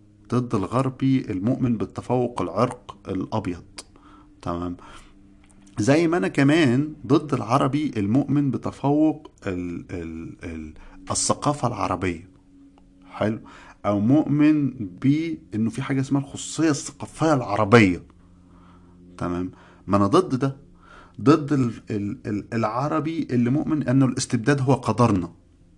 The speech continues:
ضد العربي اللي مؤمن إنه إحنا مجتمعات قبلية وملناش حل غير إن إحنا نتحكم بقبيلة وواحد كبير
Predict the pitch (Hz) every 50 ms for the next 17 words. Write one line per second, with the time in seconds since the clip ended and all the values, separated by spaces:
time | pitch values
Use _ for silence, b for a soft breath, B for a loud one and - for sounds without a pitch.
0 | _ _ _ B B B B B B B B B B - 104 113 147 170 151 143
1 | 135 147 139 135 131 143 165 196 208 196 139 113 120 139 143 - - - 131 135
2 | 135 139 135 135 143 160 190 - - - 151 170 175 180 180 147 - - 151 151
3 | 160 160 160 160 160 156 143 - - - 135 151 151 151 - 143 147 139 135 139
4 | 127 127 - - 117 113 117 113 120 127 147 156 - - - 117 113 107 110 110
5 | 127 143 156 156 156 156 156 151 135 117 - 113 110 110 113 135 143 139 - -
6 | - 135 139 143 139 127 113 110 120 135 135 131 107 104 110 131 131 - - 131
7 | 117 110 107 - - - 139 135 - - 127 120 113 101 - 104 - - 113 104
8 | - 139 151 151 156 135 113 117 131 - - 123 - - - - 107 - 123 135
9 | 151 160 165 160